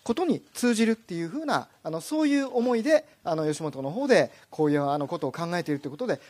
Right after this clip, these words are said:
これはもう絶対に必要ですねと。あの、必要だっていうことで、委員会で、まあ、あの、各委員でですね、あの、この共同確認書について、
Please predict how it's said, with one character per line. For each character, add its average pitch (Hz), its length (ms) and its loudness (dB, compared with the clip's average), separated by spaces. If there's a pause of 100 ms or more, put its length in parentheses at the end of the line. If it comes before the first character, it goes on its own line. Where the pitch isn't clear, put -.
(120)
こ 302 100 2
れ 311 80 6
は 302 240 6 (260)
も 185 160 0
う 143 60 -2
絶 156 180 -2
対 285 140 2
に 269 80 4
必 233 160 -4
要 220 60 2
で 190 80 2
す - 80 -12
ね 135 100 -6
と。 - 80 -16 (340)
あ 156 100 0
の、 143 60 -2
必 - 160 -6
要 190 80 2
だ 262 60 6
っ 277 60 2
て 254 100 -8
い 247 60 -4
う - 20 -4
こ 269 80 -6
と 320 100 -6
で、 196 240 4
委 151 80 2
員 160 140 -2
会 135 240 -2
で、 240 100 2
ま 247 100 6
あ、 123 120 4 (160)
あ - 60 -10
の、 156 60 -4
各 214 280 0
委 - 20 0
員 175 120 -2
で 120 100 -6
で 107 80 -12
す - 100 -14
ね、 120 160 -6 (220)
あ 151 80 -6
の、 147 80 -6
こ 247 140 -4
の 233 100 -2
共 240 160 2
同 226 160 4
確 226 180 -6
認 214 160 -4
書 214 140 -8
に 196 100 -8
つ 202 140 -6
い 202 80 -8
て、 311 240 0